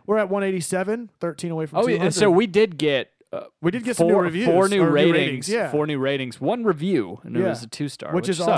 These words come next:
Speaker 2: sucks,
Speaker 1: So
Speaker 2: but,
Speaker 1: thank
Speaker 2: yeah.
Speaker 1: you guys. I mean,
Speaker 2: Yeah.
Speaker 1: however it's coming in, we appreciate it. So thirteen away from two hundred, which is
Speaker 2: We have to compete with two Dirty South soccer feeds. I don't know how
Speaker 1: Yeah.
Speaker 2: they get away with that,
Speaker 1: Yeah.
Speaker 2: but, uh,
Speaker 1: It's
Speaker 2: yeah,
Speaker 1: really
Speaker 2: yeah,
Speaker 1: great.
Speaker 2: yeah.
Speaker 1: Oh, speaking of which, you wanna announce next week? We
Speaker 2: Yes,
Speaker 1: are
Speaker 2: we will
Speaker 1: going
Speaker 2: have at
Speaker 1: <clears throat>
Speaker 2: least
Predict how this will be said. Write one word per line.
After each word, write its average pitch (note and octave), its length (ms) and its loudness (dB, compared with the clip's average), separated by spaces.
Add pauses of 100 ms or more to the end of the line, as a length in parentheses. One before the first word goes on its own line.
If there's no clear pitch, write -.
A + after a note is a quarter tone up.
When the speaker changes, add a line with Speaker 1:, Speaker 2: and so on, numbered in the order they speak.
(160)
Speaker 2:
sucks, - 140 -16
Speaker 1:
So F3 120 0
Speaker 2:
but, D#3 120 -8
Speaker 1:
thank A3 200 -2
Speaker 2:
yeah. F#3+ 40 -4
Speaker 1:
you D#3+ 60 -4
guys. A#2 320 -12
I C#3 60 -12
mean, C#3 240 -10
Speaker 2:
Yeah. F#2+ 200 -14
Speaker 1:
however G3 400 0
it's F3 140 -6
coming E3+ 220 -4
in, C#3+ 180 -6
we D3+ 140 -6
appreciate C#3 440 -8
it. - 100 -20
So C3 220 -8
thirteen D#3+ 360 -10
away D3 180 -8
from C3+ 160 -16
two C#3 160 -14
hundred, C3 300 -10
which B2 160 -10
is C3 80 -4
Speaker 2:
We D#3 80 4
have F#3 120 2
to F#3+ 80 -4
compete F3+ 380 -2
with C#3+ 220 -4
two G3 240 -4
Dirty C#3 260 0
South B2+ 260 -4
soccer D3 320 -6
feeds. G#2 460 -12
I B2+ 100 -12
don't D#3 160 -8
know E3+ 140 -4
how E3 120 -2
Speaker 1:
Yeah. F3 80 2
Speaker 2:
they D3+ 60 -2
get D#3+ 100 0
away D#3 220 0
with B2 160 -2
that, G2 280 -6
Speaker 1:
Yeah. C3+ 220 -4
Speaker 2:
but, G2 100 -14
uh, D#3+ 360 -6
Speaker 1:
It's E3 140 -6
Speaker 2:
yeah, D#3+ 100 -6
Speaker 1:
really D3+ 240 -4
Speaker 2:
yeah, C#3+ 80 -6
Speaker 1:
great. C#3+ 80 -6
Speaker 2:
yeah. A#2 240 -8 (360)
Speaker 1:
Oh, G3 100 2
speaking C4+ 380 -4
of G3 40 -2
which, F3 360 -6
you E3 80 -4
wanna D#3 160 -4
announce D3+ 580 -8
next D3+ 320 -10
week? F3 360 -6
We D3 200 -6
Speaker 2:
Yes, C#3+ 420 0
Speaker 1:
are D#3 60 -6
Speaker 2:
we D3+ 140 0
will E3+ 80 4
Speaker 1:
going D#3 80 0
Speaker 2:
have E3 220 0
at C#3+ 140 -2
Speaker 1:
<clears throat> D3 160 -2
Speaker 2:
least D#3 520 -4